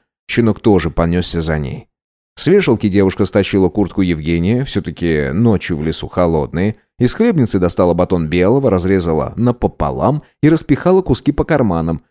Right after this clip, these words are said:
Отыскала и пустую бутылку, куда налила воды. «Прости, дружок», посмотрела на зверька с искренним сочувствием. «Ты хороший, но у тебя есть хозяин, а мне надо домой».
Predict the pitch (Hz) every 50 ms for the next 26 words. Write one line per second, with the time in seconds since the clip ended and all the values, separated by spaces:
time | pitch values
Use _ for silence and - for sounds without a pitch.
0 | _ _ - 104 - 143 135 - - 170 185 196 202 190 - 190 - - 214 214
1 | 190 190 208 - 147 131 123 123 143 127 - 123 127 113 104 117 139 156 160 165
2 | 156 120 95 95 92 95 95 90 90 85 71 76 65 - - _ _ _ _ _
3 | _ - 190 196 185 - - - 208 202 175 147 147 151 175 175 156 165 160 123
4 | 98 - - - _ _ _ _ - 135 - - 113 107 92 - 110 110 110 104
5 | 98 101 87 90 92 85 85 - 123 123 - - 113 - - 113 107 101 98 92
6 | - 101 92 - - - 76 - - - 71 - - - _ _ _ _ _ _
7 | - 226 202 - 208 202 214 226 226 190 - - 120 113 113 139 170 180 170 -
8 | 202 233 233 233 - - - 254 247 220 226 240 214 165 123 107 92 - _ _
9 | _ _ _ 196 214 233 277 277 240 208 147 143 127 147 143 139 143 151 151 147
10 | 143